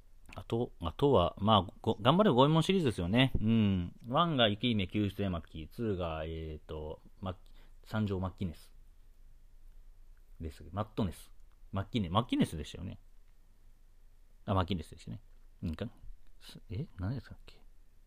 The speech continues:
キテレツなんちゃら。あ、キテレツ将軍マッキネスか。そうそう、ツーはね。ツー僕持ってないんでね、ちょっとあれなんですけど。で、スリーが、えーと、あれ。えーと、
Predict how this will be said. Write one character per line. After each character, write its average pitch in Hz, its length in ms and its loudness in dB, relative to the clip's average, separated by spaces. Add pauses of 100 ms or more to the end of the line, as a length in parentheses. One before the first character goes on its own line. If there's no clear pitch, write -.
(240)
キ - 100 -18
テ 185 120 4
レ 185 140 8
ツ 175 320 2 (340)
な 135 120 6
ん 139 100 4
ち - 80 2
ゃ 98 40 6
ら。 80 200 -2 (140)
あ、 - 180 -4
キ - 120 -12
テ 175 100 6
レ 196 160 6
ツ 202 340 2 (320)
将 208 320 8
軍 90 280 -2 (240)
マ 104 100 4
ッ - 80 0
キ 104 100 0
ネ 87 80 -2
ス - 80 -12
か。 - 180 -12 (360)
そ 87 120 -8
う - 20 -10
そ - 120 -16
う、 - 100 -18
ツ - 100 -16
ー 78 40 -10
は 85 80 -8
ね。 135 140 -4 (220)
ツ 202 100 -4
ー 175 60 0
僕 87 180 -4
持 80 80 -2
っ - 40 -6
て - 120 -4
な 101 80 0
い 87 60 -2
ん - 20 -6
で 78 80 -6
ね、 - 80 -10
ち - 60 -6
ょ - 20 -8
っ - 40 -10
と 76 140 -12
あ 78 40 -10
れ - 100 -12
な - 80 -14
ん - 20 -14
で - 60 -20
す - 60 -20
け - 80 -20
ど。 - 60 -18
で、 143 140 -4
ス 190 160 -2
リ 247 200 2
ー - 20 -2
が、 185 260 6
え 107 40 4
ー 101 180 4
と、 95 640 -2
あ - 80 -2
れ。 92 180 -2 (560)
え 85 1600 -4
ー - 60 -20
と、 76 240 -8